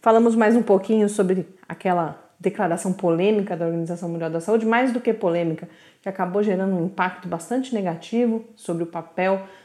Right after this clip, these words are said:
das pessoas assintomáticas na transmissão da covid dezenove. E duas matérias que eu selecionei pra gente olhar com mais cuidado hoje têm relação com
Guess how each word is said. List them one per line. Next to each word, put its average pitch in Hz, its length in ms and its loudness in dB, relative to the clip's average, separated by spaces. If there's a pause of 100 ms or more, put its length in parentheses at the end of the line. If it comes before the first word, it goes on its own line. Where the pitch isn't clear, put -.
(140)
das 165 180 -2
pessoas 180 540 -4
assintomáticas 208 1160 -4
na 185 160 -2
transmissão 180 760 0 (120)
da 170 200 -2
covid 160 420 -4
dezenove. 220 800 4 (460)
E 294 400 2 (160)
duas 262 320 6
matérias 226 440 6
que - 60 2
eu 196 60 4
selecionei 185 600 4
pra 175 200 2
gente 185 400 0 (240)
olhar 175 480 2
com 202 80 -4
mais 175 220 -4
cuidado 170 500 -2
hoje 220 380 4 (220)
têm 233 200 0
relação 220 640 -2 (360)
com 233 340 2